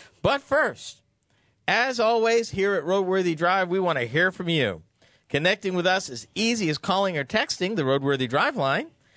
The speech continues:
at eight seven two, two two two, nine seven nine three. If email is your thing, then reach out to me. That's Ken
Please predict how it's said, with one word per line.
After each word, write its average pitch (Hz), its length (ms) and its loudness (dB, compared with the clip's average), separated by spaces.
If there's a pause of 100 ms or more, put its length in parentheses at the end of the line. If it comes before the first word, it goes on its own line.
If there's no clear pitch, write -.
(220)
at 175 200 2
eight 247 180 -2
seven 196 340 0
two, 214 380 2
two 240 220 -4
two 220 220 -2
two, 214 440 0 (440)
nine 202 400 -2
seven 202 400 0
nine 214 260 0
three. 240 380 0 (580)
If 147 220 -4 (120)
email 262 500 0
is 202 240 0
your 214 180 2
thing, 185 460 -2 (360)
then 165 180 2
reach 269 220 0
out 277 220 0
to 147 80 -8
me. 95 300 -10
That's 147 280 -2
Ken 202 500 -2